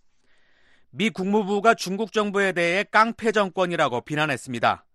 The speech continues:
모건 오테이거스 미 국무부 대변인은 어제 정례 브리핑에서 중국 외교부가 이날 현지 미국 외교관들을 초치한 데 대한 입장을 묻는 질문에 이같이 밝혔습니다. 이날 앞서 홍콩의 대공보를 비롯한 친중국 매체들은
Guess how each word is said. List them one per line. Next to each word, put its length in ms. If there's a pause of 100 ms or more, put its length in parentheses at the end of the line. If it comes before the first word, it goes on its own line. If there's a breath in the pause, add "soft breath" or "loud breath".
(400 soft breath)
모건 380
오테이거스 560
미 160
국무부 360
대변인은 480
어제 260
정례 320
브리핑에서 680 (440 soft breath)
중국 360
외교부가 540
이날 440 (220 soft breath)
현지 460
미국 400
외교관들을 600
초치한 520
데 140
대한 260
입장을 400
묻는 300
질문에 400
이같이 260
밝혔습니다. 760 (800 soft breath)
이날 260
앞서 260
홍콩의 480
대공보를 640
비롯한 380
친중국 580
매체들은 580